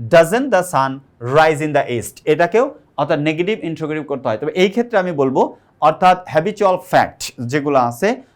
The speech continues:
আহ, বিশেষ করে প্রভার্বগুলোতে সবসময়ের জন্য নেগেটিভ ইন্টারোগেটিভ করতে হয়। আচ্ছা, এবার যদি আমরা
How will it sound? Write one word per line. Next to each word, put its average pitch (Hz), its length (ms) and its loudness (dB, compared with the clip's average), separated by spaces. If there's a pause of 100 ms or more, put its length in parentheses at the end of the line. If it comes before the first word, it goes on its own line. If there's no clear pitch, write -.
(120)
আহ, 127 140 0
বিশেষ 160 260 -8
করে 185 140 -6
প্রভার্বগুলোতে 170 880 0
সবসময়ের 151 440 -4
জন্য 175 360 -2 (180)
নেগেটিভ 156 420 -2
ইন্টারোগেটিভ 135 440 -6
করতে 127 200 -6
হয়। 113 260 0 (400)
আচ্ছা, 139 200 -2
এবার 180 320 2
যদি 202 180 2
আমরা 151 380 0